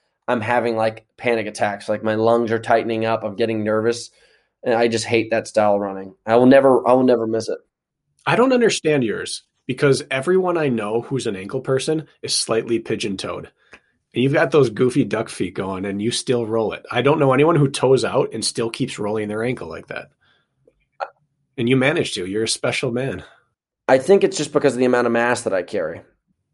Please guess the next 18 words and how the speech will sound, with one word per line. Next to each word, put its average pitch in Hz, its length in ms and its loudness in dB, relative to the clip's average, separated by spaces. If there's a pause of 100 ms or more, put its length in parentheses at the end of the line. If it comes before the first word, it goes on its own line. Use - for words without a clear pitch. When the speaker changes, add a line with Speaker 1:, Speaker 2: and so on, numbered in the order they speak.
(120)
Speaker 2:
It 135 80 -14
doesn't 101 260 -4
take 101 220 -4
much. 107 360 -4 (920)
A 160 80 2
Speaker 1:
No, 156 60 4
Speaker 2:
joint's 117 320 4
Speaker 1:
I - 40 6
Speaker 2:
still 127 180 8
a 113 60 6
joint, 110 440 0
but - 120 -4
you 107 120 -6
give 107 220 -4
it 104 180 -8
eighty 113 240 -2
more 107 180 -4
pounds. 110 480 -4